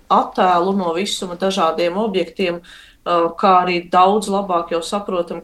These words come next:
ko mēs varēsim, varam sagaidīt no tā ķīmiskā spektra, ko mēs varam uzzināt, uh, par dažādiem objektiem, piemēram, uh,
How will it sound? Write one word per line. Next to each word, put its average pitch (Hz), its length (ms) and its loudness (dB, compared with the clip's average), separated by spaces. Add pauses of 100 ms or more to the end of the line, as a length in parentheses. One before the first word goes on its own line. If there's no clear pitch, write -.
ko 220 160 4
mēs 165 280 -2
varēsim, 175 560 -6
varam 190 280 0
sagaidīt 170 640 -2
no 165 160 -6
tā 202 380 0 (400)
ķīmiskā 226 720 2 (260)
spektra, 208 800 -2 (240)
ko 190 180 -6
mēs 170 240 -4
varam 185 240 -2
uzzināt, 185 640 -2
uh, 160 400 0
par 185 300 2 (340)
dažādiem 175 560 2
objektiem, 175 560 -2
piemēram, 160 540 -2
uh, - 560 -6